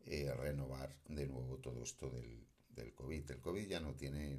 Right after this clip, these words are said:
más recorrido. Es que no, es que, es que no lo ha tenido nunca. Pero ya no tiene más recorrido simplemente porque ya hay mucha gente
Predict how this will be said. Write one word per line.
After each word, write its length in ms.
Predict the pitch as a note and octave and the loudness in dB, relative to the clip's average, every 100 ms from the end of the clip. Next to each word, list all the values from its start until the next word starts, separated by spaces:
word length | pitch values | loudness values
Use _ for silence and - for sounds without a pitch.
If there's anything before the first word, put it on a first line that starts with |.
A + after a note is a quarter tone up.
| B1+ | -2
más 180 | C2+ C#2 | -2 0
recorrido. 540 | B1+ B1 G#2 F2+ A#1+ - | -2 2 2 2 -2 -8
Es 100 | - | -10
que 200 | - D#2+ | -4 -2
no, 760 | D#2 D#2+ E2+ F#2+ F2 E2 C#2+ C#2+ | 0 0 0 0 0 0 0 0
es 120 | D#2 | -2
que, 400 | - F#2 F2+ - - - - - - - | 0 2 2 -4 -16 -16 -16 -18 -20 -10
es 120 | - | -6
que 100 | D2+ | 0
no 100 | F#2 | 4
lo 60 | E2+ | 4
ha 60 | D2+ | 4
tenido 280 | D2+ E2 | 2 4
nunca. 420 | C#2+ C#3+ C2 - - - - - - - - - - - - - - - _ | 4 4 2 -4 -10 -14 -10 -10 -10 -16 -20 -20 -20 -20 -20 -20 -20 -20 _
Pero 800 | - D#2 D2+ D2 C#2+ C#2+ C#2 C2+ B1+ | 4 6 6 4 4 4 2 0 2
ya 200 | F2+ G2 | 6 8
no 200 | G2 - | 6 -2
tiene 340 | - D#2 D2 | 2 2 2
más 160 | C#2+ D#2+ | 2 2
recorrido 460 | E2 E2+ E2 F2 | 2 2 2 2
simplemente 760 | E2 - B2+ B2 C#2 C#2 C#2 D2+ | 2 2 2 2 0 0 0 -2
porque 520 | C#2+ C2 - D2+ C2+ | 0 -4 -2 0 0
ya 160 | C#2 D2+ | 2 2
hay 120 | D#2 | 2
mucha 360 | D#2 G2 F#2 | 0 0 -2
gente 440 | F2+ G2 F2+ F2+ | 0 -2 0 -2